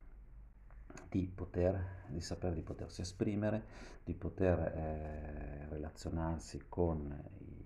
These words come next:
i, i formatori, i docenti e gli altri partecipanti alle lezioni, sapendo che non accadrà nulla di, eh,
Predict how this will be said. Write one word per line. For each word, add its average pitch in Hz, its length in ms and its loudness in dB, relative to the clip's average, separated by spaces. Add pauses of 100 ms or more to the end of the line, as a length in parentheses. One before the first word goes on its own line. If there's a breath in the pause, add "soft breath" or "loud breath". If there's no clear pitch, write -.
(160)
i, - 220 -10
i - 40 -10
formatori, 82 800 2
i 71 60 -2
docenti 82 840 0
e - 220 -6
gli 73 120 0
altri 82 280 0
partecipanti 80 920 -4 (500 loud breath)
alle 73 220 0
lezioni, 92 720 6 (480 loud breath)
sapendo 92 680 2
che 95 380 0
non 87 340 2 (560 loud breath)
accadrà 85 480 0
nulla 85 540 4 (540 loud breath)
di, - 440 2
eh, 76 520 -4